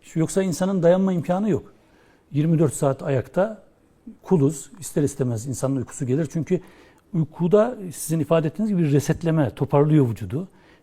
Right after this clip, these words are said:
Tekrar onun ertesi günkü o çalışmaya, telaşa,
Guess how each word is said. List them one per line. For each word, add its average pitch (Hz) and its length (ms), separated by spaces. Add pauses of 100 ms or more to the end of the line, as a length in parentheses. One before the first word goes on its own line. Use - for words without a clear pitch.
Tekrar 151 320
onun 139 400 (340)
ertesi 120 300
günkü 139 420
o 139 160
çalışmaya, 131 640
telaşa, 135 480